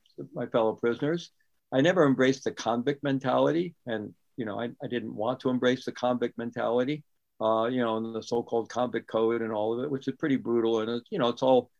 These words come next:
it's understandable. It's a very polarized environment there where, you know, the, the inmates all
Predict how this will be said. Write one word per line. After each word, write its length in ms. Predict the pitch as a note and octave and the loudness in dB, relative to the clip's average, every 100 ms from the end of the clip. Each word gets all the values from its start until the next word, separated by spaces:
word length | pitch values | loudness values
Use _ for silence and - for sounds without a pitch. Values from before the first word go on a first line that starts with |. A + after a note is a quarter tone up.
| _ _ | _ _
it's 140 | - | 2
understandable. 760 | D3 C#3+ C3+ C#3 C#3+ A#2+ G#2 B2 | 4 4 4 4 6 4 2 0
It's 140 | A#2 - | -2 -2
a 60 | |
very 200 | G#2+ B2+ | 2 2
polarized 640 | B2+ - B2+ B2+ A#2 A#2 A2+ | 2 2 2 4 4 4 0
environment 520 | G#2+ A2+ B2 A2 F#2+ | 0 4 4 2 0
there 200 | G#2+ A2+ | 0 0
where, 300 | A2 A2+ A2+ | 0 0 0
you 100 | C#3 | -2
know, 200 | A2+ A2 A2 | -4 -4 -4
the, 160 | A2 - _ _ _ - | -6 -8 _ _ _ 0
the 280 | A#2 A2+ A#2+ _ - | 2 2 0 _ 2
inmates 440 | C3+ B2+ A#2+ A#2+ | 6 6 4 4
all 340 | A#2 A#2+ A#2 | 4 4 2